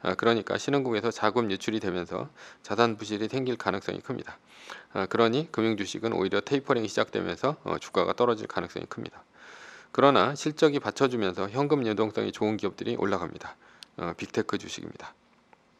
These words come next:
만약에 인플레이션이 지속되는데도 불구하고 연준이 테이퍼링을 안 한다면, 어, 무슨 이유에서인가?"라고 하는 건데요.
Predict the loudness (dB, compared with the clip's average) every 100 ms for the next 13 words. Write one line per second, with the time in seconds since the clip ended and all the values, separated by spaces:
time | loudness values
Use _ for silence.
0 | _ _ _ _ -20 _ _ -20 -20 -16
1 | 2 6 6 6 4 4 2 4 6 6
2 | 6 2 0 -6 -16 -4 2 6 8 6
3 | 6 4 2 2 4 4 2 -2 2 2
4 | 2 0 0 0 4 4 4 4 4 4
5 | 6 4 4 0 -2 -2 -2 -2 0 0
6 | 2 4 4 2 -2 0 0 0 -4 -20
7 | -20 -4 0 0 0 -2 -4 -4 -6